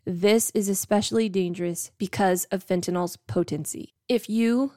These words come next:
or someone you know has a mental health condition or a substance use disorder, there are resources and services available to assist with screening,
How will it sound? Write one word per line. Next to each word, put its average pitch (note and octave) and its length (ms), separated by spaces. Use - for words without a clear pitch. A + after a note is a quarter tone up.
or G#3+ 160
someone A3 440
you A3 160
know F#3 500
has G#3+ 280
a A3+ 60
mental G#3+ 320
health G3+ 240
condition F#3+ 560
or G3 180
a G3 80
substance G3+ 580
use F#3+ 180
disorder, E3+ 640
there G#3 120
are G3+ 140
resources G#3 600
and A3 140
services F#3 480
available F3 520
to - 180
assist F#3 360
with F#3+ 140
screening, F#3+ 560